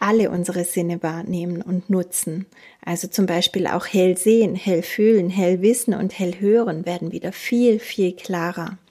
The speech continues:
In fünf D beherrschen wir wieder ganz die Kunst der Telepathie.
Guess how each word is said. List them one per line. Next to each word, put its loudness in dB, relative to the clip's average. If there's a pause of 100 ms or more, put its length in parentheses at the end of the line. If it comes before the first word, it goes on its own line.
(1120)
In 8
fünf 4
D 10
beherrschen 4
wir 4
wieder 0
ganz 0
die 2
Kunst 2
der 2
Telepathie. -4